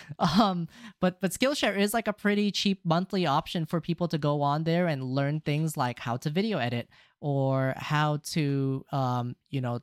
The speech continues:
do YouTube from really big YouTubers like Thomas Franken, Marquez Brownlee, M K B H D, you know, and see things from their perspective and be like, "Oh yeah, what can I take away from this?" Um, copywriting is also super important too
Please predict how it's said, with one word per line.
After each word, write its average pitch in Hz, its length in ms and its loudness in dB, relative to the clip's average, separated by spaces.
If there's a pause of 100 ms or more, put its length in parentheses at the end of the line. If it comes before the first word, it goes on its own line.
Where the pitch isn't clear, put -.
do 151 160 4
YouTube 151 600 2
from 131 440 -2
really 147 360 0
big 139 260 0
YouTubers 139 480 -2
like 123 140 -4
Thomas 131 280 -4
Franken, 127 520 -2
Marquez 127 480 -2
Brownlee, 123 280 -4
M 127 120 -4
K 135 120 0
B 123 180 -4
H 117 220 -6
D, 123 280 -4 (360)
you 147 140 0
know, 131 160 0
and 127 140 -2
see 143 200 -2
things 139 240 -4
from 120 200 -6
their 143 180 2
perspective 127 480 -6
and 120 100 -8
be 123 100 -6
like, 117 220 -6
"Oh 175 140 0
yeah, 156 140 0
what 135 180 -2
can 175 140 -2
I 143 60 0
take 147 200 -4
away 135 160 -4
from - 140 -6
this?" 147 260 -2 (380)
Um, 127 300 0 (120)
copywriting 165 920 2
is 156 200 2
also 147 280 2
super 147 300 -4
important 143 420 -2
too 240 100 -4